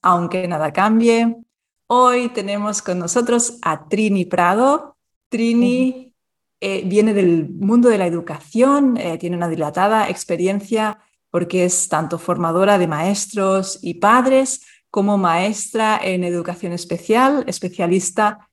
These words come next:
Speaker 1: en audición y lenguaje. Bienvenida, Trini.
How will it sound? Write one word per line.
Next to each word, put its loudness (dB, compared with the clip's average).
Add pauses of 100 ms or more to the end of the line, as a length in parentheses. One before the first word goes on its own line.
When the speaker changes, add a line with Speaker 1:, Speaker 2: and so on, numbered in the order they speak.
(140)
Speaker 1:
en -2
audición 0 (320)
y 2
lenguaje. -6 (200)
Bienvenida, 4
Trini. -2